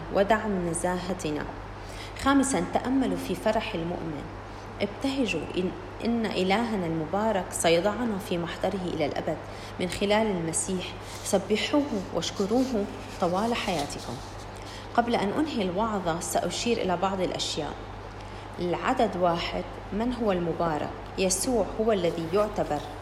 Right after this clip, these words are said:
يعتبر المساكين مثلنا. لا يستحق نعمة ورحمة، لكنه يحب، يقوي، يحمي ويسلم قديسيه من الأذى. على الرغم من أن الله الآب قد أقام ربنا في معاناته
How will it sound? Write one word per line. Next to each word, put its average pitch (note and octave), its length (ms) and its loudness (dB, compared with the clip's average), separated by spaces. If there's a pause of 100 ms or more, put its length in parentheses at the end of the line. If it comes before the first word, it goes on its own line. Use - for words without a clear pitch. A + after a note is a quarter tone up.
(360)
يعتبر F#3+ 460 2
المساكين D3+ 680 0 (340)
مثلنا. D3+ 520 0 (400)
لا B3+ 200 8
يستحق - 580 0
نعمة G#3 500 2
ورحمة، F3+ 540 0 (340)
لكنه G3+ 480 4
يحب، B3+ 280 0 (300)
يقوي، A3+ 500 2 (200)
يحمي G#3+ 420 0 (100)
ويسلم F3 520 2 (100)
قديسيه E3+ 500 -2
من E3+ 240 -2
الأذى. D3 400 -2 (1000)
على G#3 200 10
الرغم C4+ 360 8
من G#3+ 120 4
أن G#3+ 280 2
الله G3 420 2
الآب F#3 380 2 (240)
قد G3 180 4
أقام A#3+ 440 4
ربنا F#3 520 0
في F#3+ 220 0
معاناته E3 840 -2